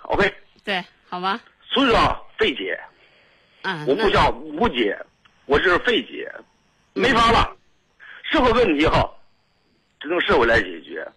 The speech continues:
Speaker 1: 法律哈，真是哈，我打官司去，我累死我呀。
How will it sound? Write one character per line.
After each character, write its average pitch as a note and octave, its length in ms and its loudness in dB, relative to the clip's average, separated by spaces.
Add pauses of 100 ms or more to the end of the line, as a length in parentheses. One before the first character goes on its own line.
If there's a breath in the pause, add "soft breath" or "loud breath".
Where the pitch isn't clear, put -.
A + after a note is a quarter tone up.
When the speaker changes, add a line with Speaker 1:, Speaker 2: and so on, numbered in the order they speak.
(140)
Speaker 1:
法 - 180 2
律 G3 180 2
哈， A#2+ 260 0 (1200 loud breath)
真 B3+ 260 4
是 F#3+ 180 2
哈， A#2 200 4 (760)
我 G#3+ 100 2
打 - 140 2
官 F#3+ 220 4
司 E3 180 2
去， F#2+ 160 -4
我 G#2 120 0
累 A3 140 4 (180)
死 D#3 80 -2
我 F#2 240 -4
呀。 C2 300 -6